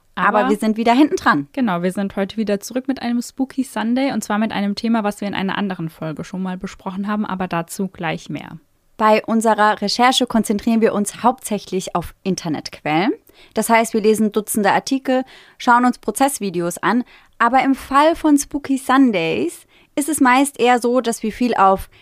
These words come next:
Speaker 1: Seiten wie Reddit und Co. unterwegs sind.
Speaker 2: Und ich muss auch wieder sagen, der Spooky Sunday, die Recherche zieht sich bei mir immer ein bisschen länger.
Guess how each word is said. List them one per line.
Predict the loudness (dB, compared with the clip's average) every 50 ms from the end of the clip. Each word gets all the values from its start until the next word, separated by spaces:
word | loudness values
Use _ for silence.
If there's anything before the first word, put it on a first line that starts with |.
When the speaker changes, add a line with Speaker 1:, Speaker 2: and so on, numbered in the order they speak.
| _ _ _
Speaker 1:
Seiten | 2 4 4 4 4 2 0 -2
wie | 0 0 0
Reddit | 2 4 4 4 4 4 2 0 -2 -4 -4
und | -4 -4 -4 -4
Co. | -2 2 4 4
unterwegs | 4 2 0 -4 -6 -10 -12 -12 -14 -14 -16 -14
sind. | -12 -12 -12 -12 -14 -18 _ _ _ _ _ _ _ _ _ _ _ _ _ _ _ _ _ _ _ _ _ _ _ _ _ _ _ _ _ _ _ -2
Speaker 2:
Und | -2 -2
ich | 0 2
muss | 0 0 2 2
auch | 0 0 0 0
wieder | -2 0 0 0 0 0
sagen, | -2 -2 -2 -2 -2 -2 -2
der | -4 -6
Spooky | -8 -8 -10 -8 -6 -4 -6 -4
Sunday, | -4 -4 -2 0 0 0 0 0 0 0 -2
die | -2 -6
Recherche | -6 -6 -6 -6 -4 -4 -4 -4 -4 -8 -10
zieht | -6 -4 -6 -6 -6
sich | -8 -6
bei | -2 0
mir | 2 2 2 0
immer | 0 0
ein | 0 -2 -2
bisschen | -4 -4 -4 -4 -2 -2 -2 -2 -4
länger. | -4 -4 -2 -2 -4 -4 -4 -6